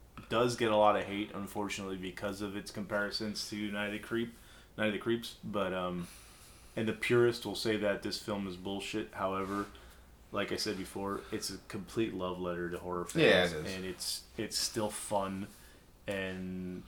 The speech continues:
Speaker 1: that's why Shout Factory put it out last year, you know, in a special edition Blu-ray for everybody to buy. And I'm a sucker, and I went and bought it, and, um,
Speaker 2: And you don't
Speaker 1: I'm
Speaker 2: buy
Speaker 1: ha-
Speaker 2: Shout Factory,
Speaker 1: and
Speaker 2: so
Speaker 1: I
Speaker 2: that
Speaker 1: don't
Speaker 2: says
Speaker 1: buy
Speaker 2: something.
Speaker 1: Shout Factory, yeah.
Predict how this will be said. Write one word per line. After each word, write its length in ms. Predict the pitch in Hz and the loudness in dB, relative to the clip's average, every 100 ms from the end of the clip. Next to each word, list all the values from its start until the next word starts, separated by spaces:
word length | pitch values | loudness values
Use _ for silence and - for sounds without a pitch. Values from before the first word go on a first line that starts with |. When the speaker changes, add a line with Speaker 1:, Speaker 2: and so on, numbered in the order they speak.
| - | -4
Speaker 1:
that's 320 | 95 95 - | -2 -2 -2
why 180 | 95 95 | -2 -2
Shout 400 | 90 - 98 - | -2 0 -2 -2
Factory 800 | 104 98 - 95 98 101 95 95 - | -2 -2 -2 -6 -4 -2 -4 -6 -6
put 160 | 104 | -4
it 100 | 110 | 0
out 220 | 143 185 | 0 0
last 320 | - 80 - 90 | 0 -2 -4 -6
year, 240 | 87 82 - - | -6 -6 -10 -10
you 120 | 95 | -8
know, 180 | 92 92 92 - | -6 -6 -8 -10
in 60 | 92 | -10
a 200 | 90 90 - - - | -8 -8 -10 -18 -16
special 440 | - 110 - 110 | -8 -6 -4 -4
edition 340 | 98 98 107 101 | -6 -6 -4 0
Blu-ray 320 | 110 107 90 | 2 2 0
for 220 | - 92 | -4 -4
everybody 380 | 90 92 95 95 | -4 -4 -4 -4
to 80 | 90 | -4
buy. 380 | 87 101 87 85 - - - - - - 107 | 0 2 2 -2 -12 -20 -20 -18 -18 -16 -8
And 360 | 98 92 90 85 - - - - | -6 -4 -4 -6 -10 -12 -12 -4
I'm 200 | 98 95 | -4 -2
a 40 | |
sucker, 460 | - 107 92 104 101 | -4 -4 -4 -4 -4
and 80 | 95 | -2
I 80 | |
went 220 | 98 104 98 | -2 -2 -4
and 120 | 92 | -4
bought 280 | 95 90 104 | 0 0 0
it, 120 | - - - | -4 -10 -12
and, 360 | 98 92 92 | -10 -10 -10
um, 400 | 92 92 92 95 - - - - - - - - - | -10 -10 -6 -6 -6 -12 -20 -20 -20 -20 -20 -16 0
Speaker 2:
And 140 | 151 | 10
you 80 | 156 | 12
don't 100 | 220 | 12
Speaker 1:
I'm 60 | 151 | 12
Speaker 2:
buy 160 | 127 | 12
Speaker 1:
ha- 60 | 113 | 12
Speaker 2:
Shout 220 | 175 160 | 8 6
Factory, 300 | - 175 - | 4 2 0
Speaker 1:
and 80 | 92 | 4
Speaker 2:
so 40 | |
Speaker 1:
I 80 | 135 | 8
Speaker 2:
that 20 | |
Speaker 1:
don't 120 | 160 262 | 10 12
Speaker 2:
says 40 | |
Speaker 1:
buy 100 | 220 123 | 12 12
Speaker 2:
something. 120 | - | 10
Speaker 1:
Shout 160 | 110 92 | 6 6
Factory, 500 | 104 95 101 95 113 | 2 0 -2 -2 0
yeah. 220 | 139 90 | 0 -2